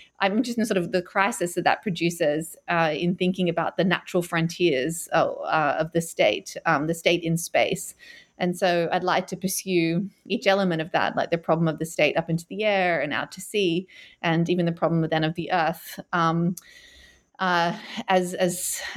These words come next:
as kind of different nodes of controversy and uncertainty, um, about sovereignty,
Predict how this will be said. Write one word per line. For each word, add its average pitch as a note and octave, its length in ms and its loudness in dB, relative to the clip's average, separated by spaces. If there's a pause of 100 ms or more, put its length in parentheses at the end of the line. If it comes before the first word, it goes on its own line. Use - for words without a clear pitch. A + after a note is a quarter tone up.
as F3 280 2
kind - 160 2
of F3+ 100 4
different G3+ 320 -2
nodes F3 680 0
of E3 160 -2
controversy D#3+ 800 0
and D3 100 2
uncertainty, E3 880 0 (220)
um, D3+ 400 0
about - 340 0
sovereignty, E3+ 640 0